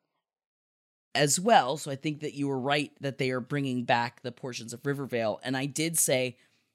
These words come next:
"Does that make this baby the op-," <laughs> I said to Jeff, I was like, "Does that make the baby, like, the opposite of the Antichrist? Is that like a,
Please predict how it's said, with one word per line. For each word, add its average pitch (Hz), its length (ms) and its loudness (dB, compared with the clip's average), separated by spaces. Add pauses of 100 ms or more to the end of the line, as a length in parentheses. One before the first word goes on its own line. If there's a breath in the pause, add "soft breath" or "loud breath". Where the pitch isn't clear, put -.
(200)
"Does 147 240 -2
that 147 240 4 (100)
make 143 420 -8
this 123 220 -4
baby 120 800 -6 (760)
the 151 240 4
op-," 156 280 8
<laughs> - 20 0
I 147 40 2
said 165 260 2
to 156 80 -6
Jeff, 143 260 -6
I - 20 -12
was 120 120 -12
like, 139 100 -2
"Does 135 80 -8
that 240 160 12
make 453 160 10
the 480 80 8
baby, 302 240 2
like, 269 140 4
the 226 160 4
opposite 214 460 6
of 196 80 -4
the 175 180 -2
Antichrist? 226 640 0
Is 170 100 0
that 226 140 8
like 277 200 4
a, 151 260 2